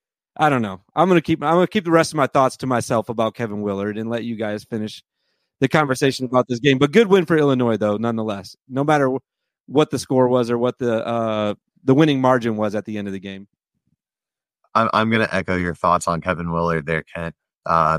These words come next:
Speaker 2: I see why there were no fans in the stands. I mean, could you go and see Jahmir Young? Yeah, but you, you also have to watch Kevin Col-, Kevin Willard coach. Uh, it's, there's a trade-off there. Um, this team, Maryland, they were down by four points with about forty seconds left.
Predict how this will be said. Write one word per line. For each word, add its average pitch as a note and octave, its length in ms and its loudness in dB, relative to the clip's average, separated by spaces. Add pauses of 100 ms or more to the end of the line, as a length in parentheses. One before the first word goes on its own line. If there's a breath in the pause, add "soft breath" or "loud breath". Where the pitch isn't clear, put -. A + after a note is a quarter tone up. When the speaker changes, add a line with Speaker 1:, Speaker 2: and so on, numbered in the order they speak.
(160)
Speaker 2:
I G2+ 160 2
see A2+ 300 -2
why F2+ 320 2
there E2+ 180 -2
were E2+ 300 -2
no F2 260 -2
fans D#2+ 320 -6
in D#2+ 80 -6
the D#2+ 80 -6
stands. F2 540 -6 (340)
I - 60 -2
mean, F2+ 280 -2 (140)
could G2 120 -2
you G2+ 120 0
go F#2+ 180 4
and F#2 140 -2
see G2+ 140 -4
Jahmir F2 380 -4
Young? E2+ 340 -2
Yeah, D#2+ 360 0
but E2+ 80 -6
you, E2 100 -4 (140)
you F2 220 0
also E2 540 0
have D#2+ 180 -2
to - 80 -6
watch E2 260 0
Kevin E2 280 -2
Col-, E2+ 200 -4 (160)
Kevin F2 280 -2
Willard E2 340 -2
coach. D#2+ 300 -8 (420)
Uh, D2+ 260 -4
it's, D#2 120 -8 (140)
there's G2 180 2
a F2+ 40 -4
trade-off D2+ 520 0
there. D2+ 280 -2 (600)
Um, E2+ 420 0 (160)
this G#2 260 -2
team, G#2+ 400 0
Maryland, F#2+ 540 0
they G2 80 2
were G2+ 100 4
down F#2+ 220 2
by E2 160 2
four G#2+ 300 -4
points F#2 340 -6
with E2+ 80 -8
about D#2+ 280 -4
forty E2+ 280 -8
seconds E2+ 400 -6
left. F2+ 340 -4